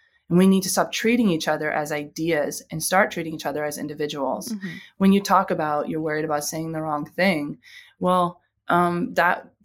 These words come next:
Speaker 1: could definitely happen if one is speaking as an, as an idea.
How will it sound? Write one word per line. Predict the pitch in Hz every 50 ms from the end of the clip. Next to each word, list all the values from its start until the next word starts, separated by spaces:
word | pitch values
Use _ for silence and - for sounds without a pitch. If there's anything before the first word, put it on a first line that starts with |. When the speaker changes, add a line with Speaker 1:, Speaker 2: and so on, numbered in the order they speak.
| _ _
Speaker 1:
could | - - 202 190
definitely | - 160 156 - - 160 151 151
happen | - 156 156 156 - 151 143 139
if | 139 139 - -
one | 147 143 143
is | 143 143 -
speaking | - - - 160 156 - 151 143 143 147
as | 143 135 - 147
an, | 147 147 147 143 - _
as | - 156 151 151 151 -
an | 160 156
idea. | 147 147 143 151 - - 160 160 185 170 - - - -